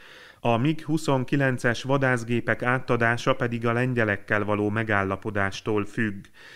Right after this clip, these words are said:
Varsó ugyanis ígéretet tett arra, hogy ha Szlovákia átadná Ukrajnának a migeket,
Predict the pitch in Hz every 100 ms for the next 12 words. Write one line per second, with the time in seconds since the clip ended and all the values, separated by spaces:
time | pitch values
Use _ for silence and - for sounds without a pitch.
0 | - 113 117 117 - 147 147 139 127 123
1 | 117 135 127 113 107 104 120 - - 117
2 | - 120 123 131 123 127 - 117 - 147
3 | 139 107 - 107 101 98 117 127 - 110
4 | 107 101 120 127 127 113 107 104 101 -
5 | 101 120 117 110 127 131